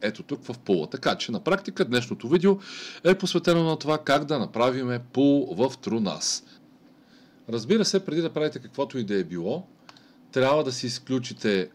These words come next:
машинката, защото не можем да пипаме нищичко, докато тя работи.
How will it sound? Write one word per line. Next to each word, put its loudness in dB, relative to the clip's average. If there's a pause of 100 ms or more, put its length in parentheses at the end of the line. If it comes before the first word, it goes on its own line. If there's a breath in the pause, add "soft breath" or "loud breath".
машинката, -6
защото -8
не -4
можем -4
да -2
пипаме -6 (380 loud breath)
нищичко, -6
докато -8
тя 0
работи. -4